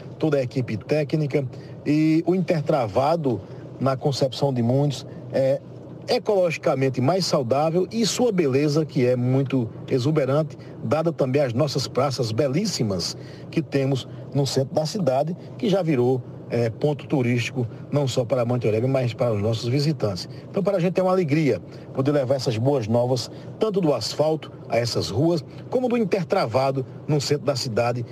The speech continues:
que a licitação aconteceu no dia de hoje, um pregão eletrônico, onde participaram quatro empresas,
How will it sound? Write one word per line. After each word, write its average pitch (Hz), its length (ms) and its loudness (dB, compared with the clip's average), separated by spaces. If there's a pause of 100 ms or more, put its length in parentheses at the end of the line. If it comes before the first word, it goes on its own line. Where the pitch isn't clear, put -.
(200)
que 151 140 0
a 151 40 2
licitação 135 460 0
aconteceu 135 420 0
no 135 120 0
dia 202 180 0
de 185 140 2
hoje, 147 340 2 (320)
um 143 80 2
pregão 143 320 2
eletrônico, 139 580 0 (200)
onde 143 260 2
participaram 139 760 0
quatro 196 300 0
empresas, 139 480 2